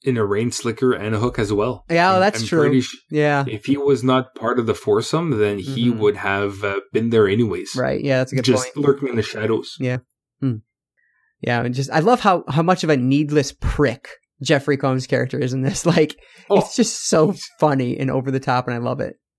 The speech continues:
Speaker 1: He's great because the way that they're acting, I'm like, yeah, I think Jeffrey Combs has the right to treat him like, well, maybe not at first.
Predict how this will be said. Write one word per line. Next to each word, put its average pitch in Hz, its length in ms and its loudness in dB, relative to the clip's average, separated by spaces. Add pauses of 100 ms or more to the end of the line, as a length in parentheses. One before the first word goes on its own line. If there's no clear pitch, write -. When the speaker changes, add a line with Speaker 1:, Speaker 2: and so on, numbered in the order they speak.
(280)
Speaker 1:
He's 202 220 -10
great 135 340 2
because 110 320 0
the 135 100 4
way 190 140 4
that 147 160 2
they're - 240 2
acting, 180 460 -4
I'm 135 180 2
like, 123 380 0
yeah, 151 480 0 (400)
I 147 120 4
think 156 260 0
Jeffrey 143 260 0
Combs 147 480 0 (120)
has 123 280 0
the 135 100 4
right 113 320 2
to - 100 0
treat 101 200 -4
him 135 160 0
like, 127 180 0 (160)
well, 208 100 2
maybe 226 200 2
not 180 160 2
at 131 120 -4
first. - 360 -4